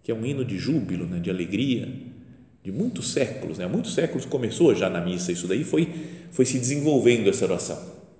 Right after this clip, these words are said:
O comecinho é dos anjos, diretamente dos anjos, né? Que apareceram, lembra,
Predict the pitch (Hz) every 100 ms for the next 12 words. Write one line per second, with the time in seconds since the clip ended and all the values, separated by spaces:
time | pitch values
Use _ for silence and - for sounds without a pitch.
0 | - _ _ - - 190 196 175 - 196
1 | 233 285 302 - - - - - _ _
2 | 123 165 190 180 117 147 160 180 175 147
3 | 135 175 165 180 196 131 92 82 80 90
4 | 87 - - - - _ - 92 95 90
5 | 92 110 95